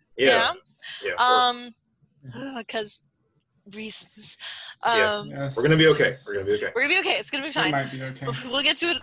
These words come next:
Speaker 2: eventually. Um, but next week, we're gonna be having a conversation kinda as a group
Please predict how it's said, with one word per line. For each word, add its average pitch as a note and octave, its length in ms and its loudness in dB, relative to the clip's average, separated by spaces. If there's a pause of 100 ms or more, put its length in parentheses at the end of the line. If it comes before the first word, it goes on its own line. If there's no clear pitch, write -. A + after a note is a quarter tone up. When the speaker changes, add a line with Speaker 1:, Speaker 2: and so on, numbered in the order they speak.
Speaker 2:
eventually. B3+ 760 -4 (480)
Um, G#3 500 -2 (920)
but A#3 220 2
next D#4+ 220 2
week, F#4+ 200 2
we're D4+ 100 -2
gonna D4 120 0
be C4+ 120 0 (120)
having B3 240 -2
a A#3+ 40 -10
conversation A#3 680 -4
kinda G#3 220 -4
as G3+ 100 -8
a G3+ 40 -12
group B3+ 360 -12